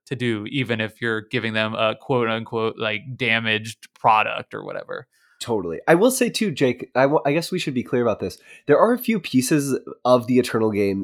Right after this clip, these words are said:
Speaker 2: that you get in the envelopes from the Legacy game.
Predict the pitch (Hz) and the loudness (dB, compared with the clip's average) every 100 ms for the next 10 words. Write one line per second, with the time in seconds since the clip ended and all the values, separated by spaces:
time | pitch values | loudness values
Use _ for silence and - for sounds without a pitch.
0 | - 104 123 120 95 117 - 117 113 - | -4 -4 0 0 2 2 2 0 -2 -2
1 | 95 101 113 104 - 110 101 92 85 104 | -2 2 0 0 0 -2 0 -4 -4 -8
2 | - 135 175 240 | -6 -4 -4 -6